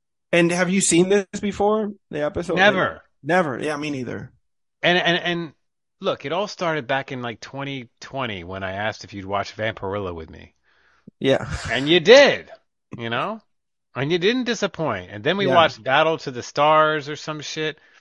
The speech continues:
Speaker 1: My lawyer advised me not to do it, and I still did it.
Speaker 2: Right. So I just, you know, I wanted to keep up the trend of inviting you back on the podcast to watch these horrible movies. Um, what was your first takeaway?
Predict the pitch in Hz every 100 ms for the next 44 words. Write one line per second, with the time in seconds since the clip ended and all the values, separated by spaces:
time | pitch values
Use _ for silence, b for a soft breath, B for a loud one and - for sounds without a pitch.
0 | b - 165 165 151 175 214 190 160 170
1 | 165 160 156 147 156 156 180 165 120 -
2 | 165 151 131 127 - - _ _ 113 156
3 | 180 117 104 - 156 175 185 170 156 143
4 | 180 151 - 160 - 123 - 143 131 113
5 | 107 131 160 165 139 113 107 110 104 104
6 | 92 92 101 98 101 95 95 - 87 -
7 | 139 147 127 95 82 87 104 - _ _
8 | _ _ _ _ _ _ _ - 104 101
9 | 101 101 98 _ _ _ _ _ 127 185
10 | 208 202 214 190 - 220 151 113 85